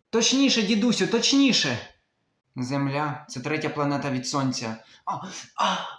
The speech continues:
Дідусю, дідусю! Ех, от дідько, не встиг. Давай переїдемо з цього дому. Чому? Мені наш кухар сказав, що тут водяться привиди.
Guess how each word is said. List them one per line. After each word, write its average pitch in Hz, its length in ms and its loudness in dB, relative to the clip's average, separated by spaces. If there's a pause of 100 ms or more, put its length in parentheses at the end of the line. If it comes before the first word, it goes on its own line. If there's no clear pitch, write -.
(420)
Дідусю, 240 540 2
дідусю! 226 600 4 (1200)
Ех, 165 480 -4
от 160 240 -2
дідько, 131 640 -2
не 139 180 -2
встиг. - 680 -6 (760)
Давай 143 340 -2
переїдемо 190 520 0
з - 80 -2
цього 156 200 0
дому. 139 440 0 (640)
Чому? 151 540 -2 (720)
Мені 160 260 0
наш 190 180 0
кухар 220 360 -2
сказав, 165 420 -2
що 151 120 -2
тут 185 180 -2
водяться 180 360 0
привиди. 143 720 -2